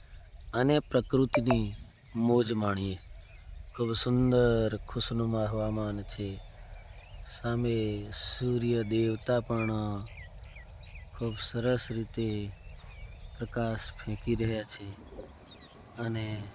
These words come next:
આ બાજુ સુંદર હવામાન છે. ખૂબ સુંદર છે નજારો. આપણે પ્રકૃતિના દર્શન કરીએ, પ્રકૃતિની ગોદમાં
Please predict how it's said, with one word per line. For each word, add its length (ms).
આ 80
બાજુ 340
સુંદર 580
હવામાન 640
છે. 140
ખૂબ 200
સુંદર 440
છે 300
નજારો. 560
આપણે 260
પ્રકૃતિના 640
દર્શન 400
કરીએ, 380
પ્રકૃતિની 540
ગોદમાં 560